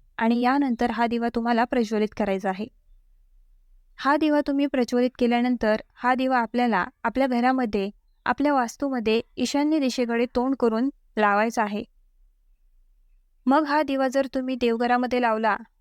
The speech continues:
तर त्या दिव्याची वात तुम्हाला ईशान्य दिशेला करायची आहे. जर तुम्ही इतर ठिकाणी लावला, तरीही त्या दिव्याची वात तुम्हाला ईशान्य दिशेला करायची आहे.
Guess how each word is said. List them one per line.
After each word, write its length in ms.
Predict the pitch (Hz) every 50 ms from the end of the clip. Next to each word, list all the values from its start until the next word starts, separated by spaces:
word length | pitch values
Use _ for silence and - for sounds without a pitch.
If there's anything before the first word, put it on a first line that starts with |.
| _ _ _ -
तर 120 | 254 262 - -
त्या 160 | 247 254 285
दिव्याची 440 | 277 277 262 254 247 247 - - 269
वात 200 | 254 240 233 233 _ -
तुम्हाला 400 | 247 240 240 240 226 214 208 214 - _ _ _ _ _ _ _ _ _ _ _ -
ईशान्य 380 | 254 247 - 294 285 294 311 302
दिशेला 340 | 254 247 - 254 226 233
करायची 380 | 226 240 214 208 196 190 - 214
आहे. 180 | 202 202 202 - _ _ _ _ _ _ _ _ _ _ _ _ _ _ _ _ _ _ _ _ _ _ _ _ _ _ _ _ _ _ _ _ _ _ _ _ _ _ _ _ _ _ _ _ _ _ - 269
जर 240 | 226 269 294 311 294 330
तुम्ही 180 | 302 302 294
इतर 260 | 220 247 - 277 277
ठिकाणी 420 | 254 269 262 - 254 254 262 262 254
लावला, 320 | 240 226 220 208 208 226 254 - 262
तरीही 300 | 240 247 240 - 269 254 -
त्या 140 | 254 240 262
दिव्याची 440 | 247 262 247 247 240 233 - 254 247
वात 200 | 233 220 220 226 _ -
तुम्हाला 420 | 240 233 240 240 226 214 214 233 - -
ईशान्य 400 | 247 233 - 254 254 269 285 277
दिशेला 380 | 254 240 - - 240 220 233
करायची 380 | 247 240 220 208 202 196 - 214
आहे. 200 | 196 196 196